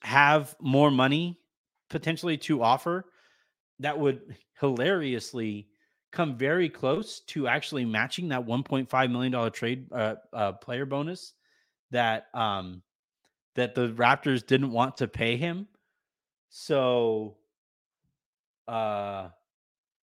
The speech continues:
yeah, that is, um, crazy. That I, I,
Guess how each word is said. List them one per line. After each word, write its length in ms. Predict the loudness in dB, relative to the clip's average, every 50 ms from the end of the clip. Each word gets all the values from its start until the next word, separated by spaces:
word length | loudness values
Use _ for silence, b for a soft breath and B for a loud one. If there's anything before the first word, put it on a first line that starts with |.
| _ _ _ _ _ _ _ _ -6
yeah, 280 | -2 2 2 2 2
that 260 | 2 0 0 0 0
is, 460 | -2 -2 -4 -4 -8 -12 -16 -20 -20 _ _ _ -10
um, 460 | -8 -6 -6 -6 -6 -10 -12 -14 -18 _ _ _ _ _ _ _ _ -20
crazy. 640 | -2 2 4 6 6 4 2 -2 -8 -12 -12 _ _ _ 2
That 180 | 2 4 4
I, 160 | 4 4 4 4
I, 160 | 4 2 2